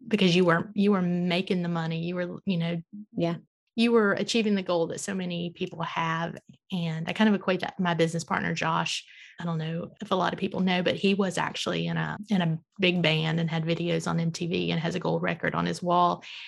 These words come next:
Speaker 1: And one day he decided that life wasn't for him anymore. And he walked away and he said he wanted to join me in my photography business. And I was like, "You're gonna give that up
Speaker 2: Hmm.
Speaker 1: to do wedding photography? What? Like,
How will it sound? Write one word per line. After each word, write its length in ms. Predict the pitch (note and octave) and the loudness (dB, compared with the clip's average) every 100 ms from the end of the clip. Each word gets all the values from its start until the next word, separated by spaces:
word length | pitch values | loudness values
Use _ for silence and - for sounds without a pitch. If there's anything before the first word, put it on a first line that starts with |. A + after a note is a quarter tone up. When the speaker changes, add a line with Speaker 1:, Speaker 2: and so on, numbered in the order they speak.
| - - | -14 0
Speaker 1:
And 140 | G3+ G3 | 6 6
one 140 | G3 | 6
day 160 | F#3 F#3 | 4 4
he 120 | G3+ | 4
decided 520 | G3 G#3 G3+ G3 F#3 | 2 0 -2 -2 -2
that 180 | F3+ - | -2 0
life 280 | F3 E3+ - | -2 -4 -4
wasn't 320 | E3+ E3+ - | -6 -6 -6
for 100 | - | -4
him 240 | E3+ F3+ F#3+ | -2 0 0
anymore. 400 | F#3+ F#3 F3 F3+ | 0 0 -2 -2
And 120 | F3 | -4
he 100 | F3+ | -4
walked 300 | F3 - - | -4 -4 -4
away 400 | F#3 E3+ F3 F#3+ | -2 0 0 0
and 160 | F3+ E3 | 0 0
he 300 | F3 F3+ G#3 - _ - | 0 -2 -4 -10 _ -2
said 200 | G#3+ G3+ | 0 4
he 80 | |
wanted 320 | G#3+ A3 G3+ G3+ | 6 8 8 6
to 60 | |
join 360 | E3 F3 F3+ F#3+ | 2 2 4 2
me 120 | F3+ | 2
in 80 | F3 | -2
my 120 | E3 | -4
photography 560 | - E3 D#3 G3 G3+ D#3+ | -4 -6 -4 -4 -4 -4
business. 400 | D#3+ E3 E3 - | -4 -6 -8 -6
And 80 | |
I 40 | F3 | -8
was 120 | E3+ | -8
like, 220 | F3+ - | -12 -6
"You're 120 | A#3+ | -6
gonna 240 | B3+ A3+ E3+ | -2 0 0
give 320 | - F3 D#3+ | 0 -4 -4
that 220 | E3 E3+ - | -6 -6 0
up 380 | F3+ F#3 A#3 - _ - - - - - | 2 4 2 -2 _ -20 -20 -20 -12 -2
Speaker 2:
Hmm. 80 | |
Speaker 1:
to 520 | E3+ G#3 G3 G3 F#3+ F#3 _ _ - | 4 6 6 4 2 -2 _ _ -10
do 300 | G#3 G#3+ F#3+ F#3 | 0 2 2 -2
wedding 360 | C#3+ D#3 G#3+ C#4 | -6 2 2 2
photography? 640 | - F#4 F#4 F#4 G4 F#4 | -4 -6 -4 -4 -2 0
What? 480 | C#4+ G#3 C#4 G4+ G4+ - | 4 4 2 2 0 2
Like, 320 | - F#3 - | 2 2 -2